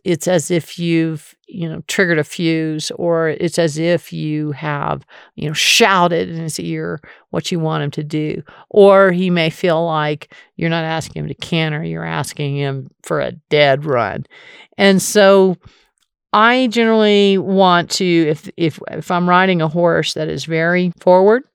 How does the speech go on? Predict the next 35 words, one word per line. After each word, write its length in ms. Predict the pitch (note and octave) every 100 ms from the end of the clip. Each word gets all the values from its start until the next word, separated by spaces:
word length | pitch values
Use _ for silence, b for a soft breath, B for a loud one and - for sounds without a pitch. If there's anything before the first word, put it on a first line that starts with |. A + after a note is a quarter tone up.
| _
and 720 | F#3 F3+ F3 F3 F3 E3+ D#3+
that 400 | F3 E3 D#3+ -
tends 360 | - F#3 F3 -
to 60 |
be 100 | E3
explosive 640 | D3+ - - G3+ G#3+ G#3 F3
in 100 | E3+
the 100 | E3
canter 420 | - E3 D#3+ -
departure, 920 | D3+ D3 - F3 F3+ - - G3+ G#3 G#3 b b b b -
I'm 140 | E3+
not 180 | F3 D#3+
gonna 200 | F3+ F3
use 380 | F3+ F3+ F3 D#3+
leg 360 | F#3 E3+ E3 -
aids 380 | E3+ E3 D#3+ -
at 100 | E3+
all 400 | - D#3 D#3+ F3+
on 120 | G3 G#3
that 160 | G#3
horse. 360 | G3+ G3+ G3+ G3+
I'm 80 | E3+
gonna 180 | E3
try 240 | - F3+ E3+
to 80 | D#3
p-, 300 | - F3 D#3+ -
position 640 | E3 D#3 E3+ E3 F#3 F#3
him 260 | F#3 F3 E3+
as 120 | D#3+
best 280 | - E3 -
I 140 | D#3+
can 340 | D#3 - F3 E3+
for 160 | -
the 120 | D#3+ D3+
lead, 500 | D#3+ F3+ F#3+ G3